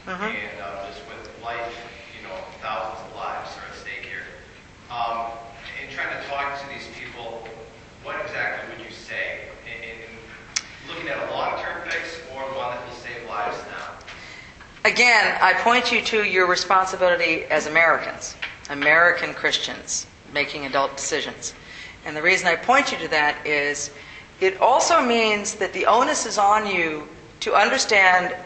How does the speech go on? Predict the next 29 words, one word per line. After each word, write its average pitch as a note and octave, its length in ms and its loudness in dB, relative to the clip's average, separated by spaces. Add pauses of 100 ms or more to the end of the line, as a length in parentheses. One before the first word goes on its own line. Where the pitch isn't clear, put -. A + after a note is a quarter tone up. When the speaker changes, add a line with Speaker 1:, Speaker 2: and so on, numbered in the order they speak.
(160)
Speaker 1:
how C4 520 6
this B3+ 140 4
system A#3+ 420 2
of F3+ 120 2
ours F3+ 280 8 (160)
actually F3 420 4
works - 680 2 (300)
at E3 100 6
its E3+ 180 -4
maximum, F3 580 2
maximum F#3 580 4 (240)
capacity F3 600 2 (100)
for C#3+ 240 0
good. F3 260 4 (880)
In E3+ 60 0
other E3+ 120 6
words, D#3+ 140 4
how G#3 300 6
the G3 160 4
law F3+ 360 6
actually E3+ 720 2 (600)
happens, - 680 4 (120)
how F3 220 6
we E3 80 0
make G3 340 2
law, F3 420 6
how D3+ 220 0
law C#3+ 200 2
changes. E3+ 680 0